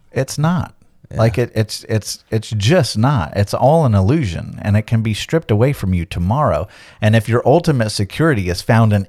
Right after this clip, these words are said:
Speaker 1: anything other than God, all of that stuff could be
Speaker 2: Hmm.
Speaker 1: stripped away. God can never be stripped away. So if your ultimate security is him, you have ultimate security.
Speaker 2: Wow.
Speaker 1: Everything else perishes. And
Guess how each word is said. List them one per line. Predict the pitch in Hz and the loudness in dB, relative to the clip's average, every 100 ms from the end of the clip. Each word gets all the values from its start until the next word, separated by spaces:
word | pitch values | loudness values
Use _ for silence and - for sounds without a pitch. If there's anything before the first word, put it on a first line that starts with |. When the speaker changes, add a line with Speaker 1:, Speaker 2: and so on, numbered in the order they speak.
| - | 0
Speaker 1:
anything | 127 170 151 131 127 123 | 2 2 0 -2 0 2
other | 131 120 | 2 2
than | 95 92 | 2 2
God, | 98 131 73 - - _ _ _ _ _ _ _ _ - | 2 2 0 -2 -8 _ _ _ _ _ _ _ _ 2
all | 156 165 | 4 4
of | 104 | 2
that | 92 - | 0 -4
stuff | - 95 71 - | -2 0 0 -2
could | 101 87 | -2 0
be | |
Speaker 2:
Hmm. | 98 95 | -2 0
Speaker 1:
stripped | 101 - | -2 0
away. | 92 87 87 107 | -4 -4 -8 -4
God | 113 151 175 - | 0 2 0 0
can | 160 139 | 2 4
never | 139 143 147 139 | 4 4 2 0
be | 120 110 | -2 -6
stripped | - 117 98 98 | -2 -2 -2 -2
away. | 82 - 98 | -2 -4 -6
So | - | 0
if | 113 117 | 0 0
your | 117 | 0
ultimate | 131 170 160 151 123 | 2 2 0 -6 -6
security | 127 - 131 117 104 | -10 -4 -2 0 -2
is | 92 | -4
him, | 147 151 156 120 | -4 -6 -6 -6
you | 180 190 | 0 2
have | 202 196 | 2 4
ultimate | 202 202 190 202 | 4 4 0 0
security. | - 160 220 262 214 - 120 | -4 -4 0 2 0 -2 -8
Speaker 2:
Wow. | - 78 85 - _ _ _ _ _ _ | -14 -12 -14 -16 _ _ _ _ _ _
Speaker 1:
Everything | 190 233 233 226 196 190 190 | 4 4 2 0 0 0 2
else | 156 80 104 - - _ _ _ - | 0 0 -6 -14 -20 _ _ _ -2
perishes. | 139 104 92 - - - _ _ _ _ _ _ _ _ _ _ - | 2 2 0 -8 -16 -20 _ _ _ _ _ _ _ _ _ _ -2
And | 117 | 0